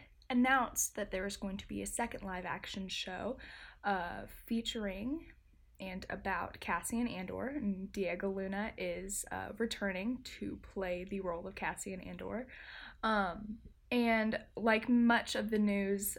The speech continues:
uh, that I hear sometimes being announced for Star Wars, uh,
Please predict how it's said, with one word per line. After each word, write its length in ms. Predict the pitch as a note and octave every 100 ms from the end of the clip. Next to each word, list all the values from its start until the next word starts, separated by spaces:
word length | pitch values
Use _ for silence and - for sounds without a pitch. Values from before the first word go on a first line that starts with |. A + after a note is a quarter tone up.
| -
uh, 280 | G3+ G3 F#3
that 340 | G3 G3+ F#3 -
I 140 | G3 G3+
hear 580 | G#3 G#3 F#3+ F#3 F#3+ - - - -
sometimes 680 | - - A3+ G#3+ G3 G3 G3+
being 240 | G3+ F#3+
announced 400 | F3 F3 - -
for 120 | -
Star 320 | F#3+ - F#3+ F#3
Wars, 520 | F3+ F3+ F3+ F#3 - -
uh, 320 | G3 F#3 F3+